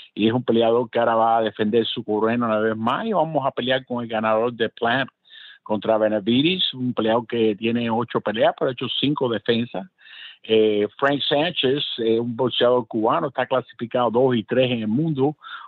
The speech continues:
un peleador invicto, heavyweight. Eh,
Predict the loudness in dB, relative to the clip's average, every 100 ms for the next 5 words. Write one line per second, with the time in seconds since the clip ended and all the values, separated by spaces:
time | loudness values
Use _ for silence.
0 | -10 -8 0 2 4 4 2 2 2 0
1 | 2 0 0 0 0 2 2 2 2 -2
2 | _ -20 -20 _ 0 4 4 4 2 2
3 | 0 -2